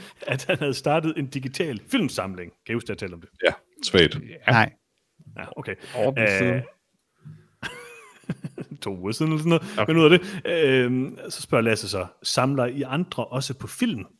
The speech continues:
Speaker 1: Og hvis ja, er det så fysisk eller digitalt?"
Speaker 2: Ja, fysisk. For jeg er ikke
Speaker 1: Mm.
Speaker 2: et monster.
Speaker 1: Mm.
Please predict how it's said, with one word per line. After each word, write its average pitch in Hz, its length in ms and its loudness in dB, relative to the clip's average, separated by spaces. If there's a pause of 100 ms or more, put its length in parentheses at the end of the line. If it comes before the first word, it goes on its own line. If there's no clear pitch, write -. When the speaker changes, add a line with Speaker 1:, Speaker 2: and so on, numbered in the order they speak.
Speaker 1:
Og 110 60 -14
hvis 107 180 -4
ja, 131 160 6 (300)
er 107 60 -8
det 104 80 -8
så 98 180 -8
fysisk 175 320 -4
eller 101 120 -4
digitalt?" - 480 -16 (200)
Speaker 2:
Ja, 113 180 4
fysisk. - 500 -6 (1800)
For - 60 0
jeg 71 60 4
er 85 40 0
ikke 104 120 -2
Speaker 1:
Mm. 196 120 0
Speaker 2:
et - 100 -12
monster. - 280 -12 (1800)
Speaker 1:
Mm. 90 440 -4